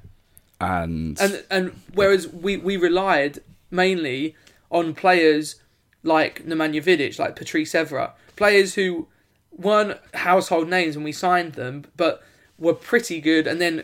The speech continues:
Speaker 2: est-, and then established themselves under Ferguson. Even, even Ronaldo is probably a perfect, well, maybe not perfect example, 'cause he was a sort of young player who already had a lot of potential. But we relied on players who were probably pretty average when they first joined us. I remember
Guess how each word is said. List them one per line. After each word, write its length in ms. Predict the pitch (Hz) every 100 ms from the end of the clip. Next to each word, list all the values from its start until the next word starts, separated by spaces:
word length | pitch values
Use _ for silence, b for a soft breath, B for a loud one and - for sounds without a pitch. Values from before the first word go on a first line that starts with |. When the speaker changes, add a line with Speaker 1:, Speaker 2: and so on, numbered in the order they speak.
| -
Speaker 2:
est-, 280 | 170 - - -
and 140 | 170
then 80 | 175
established 480 | - 202 190 170 -
themselves 360 | 151 156 147 175
under 240 | 175 160
Ferguson. 580 | 165 185 156 135 - - b b b
Even, 240 | - 240 233
even 220 | 233 214
Ronaldo 460 | 208 226 247 185
is 100 | 139
probably 180 | - 165
a 60 | 156
perfect, 480 | 196 185 180 - 190
well, 100 | 220
maybe 240 | 240 233
not 140 | -
perfect 280 | - 190 160
example, 280 | 151 156 143
'cause 100 | -
he 140 | 190
was 220 | 185 160 b b b b
a 140 | 170 160
sort 260 | - 156
of 60 | 151
young 240 | 180 175
player 320 | - 156 147
who 180 | 139 165
already 260 | 160 170 160
had 220 | 170 156
a 60 | 156
lot 140 | 151
of 100 | 139
potential. 580 | - 180 165 - 110 120 b b b b
But 180 | 196 180
we 120 | 208
relied 380 | 196 202 220 233
on 100 | 190
players 380 | - 196 170 -
who 120 | 175
were 360 | 160 156 151 - _ _ _ -
probably 340 | 320 247 165 - -
pretty 200 | - 156
average 400 | 214 185 151 -
when 100 | 143
they 100 | 143
first 300 | 143 156 151
joined 200 | 160 147
us. 80 | 123
I 60 | 160
remember 480 | 190 202 180 160